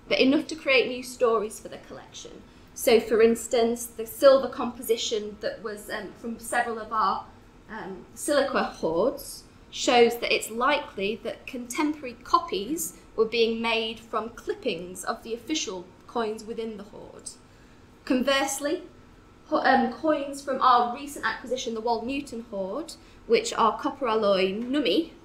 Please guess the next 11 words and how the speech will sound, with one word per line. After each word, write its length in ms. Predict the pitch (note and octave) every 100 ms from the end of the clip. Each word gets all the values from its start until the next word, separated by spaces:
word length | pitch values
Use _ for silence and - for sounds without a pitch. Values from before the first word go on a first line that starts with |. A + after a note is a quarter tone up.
| - - - -
um, 240 | G#3 G#3 - - -
the 280 | A#3+ A3+ - - - - - - -
composition 640 | - D4 D4+ A#3 B3+ A#3+ A3+
of 340 | - G#3+ G#3+ -
the 160 | G3+ F#3+
official 600 | - D#4+ D#4 - C4+ C4
copies, 680 | - C4 - C4+ C4+ C4+ - -
sorry, 260 | C4 A3
the 200 | G3+ A3
official 440 | A3+ - C4+ - A#3+
coins 580 | - A#3 A#3 A#3 A#3